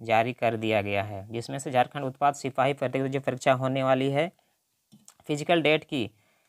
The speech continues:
डेट को चेंज कर दिया गया। पहले बीस तारीख को होने वाला था, अब बाईस तारीख से होने वाला है।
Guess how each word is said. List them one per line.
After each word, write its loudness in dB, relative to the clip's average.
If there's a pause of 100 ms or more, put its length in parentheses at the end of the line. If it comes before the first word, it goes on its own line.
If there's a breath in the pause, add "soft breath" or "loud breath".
(280)
डेट 0
को 0
चेंज 0
कर 6
दिया 4
गया। 4
पहले 4
बीस -2
तारीख 0
को -4
होने -4
वाला 0
था, -4
अब 0
बाईस 6
तारीख -2
से -8 (500)
होने -2
वाला 6
है। -8